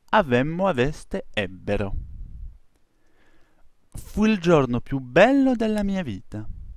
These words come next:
Ebbero la fortuna di poter nascondersi sotto l'albero.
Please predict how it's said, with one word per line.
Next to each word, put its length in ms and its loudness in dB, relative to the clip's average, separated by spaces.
Ebbero 420 2
la 120 4
fortuna 580 2
di 140 -8
poter 420 0
nascondersi 840 0
sotto 400 -2
l'albero. 640 -4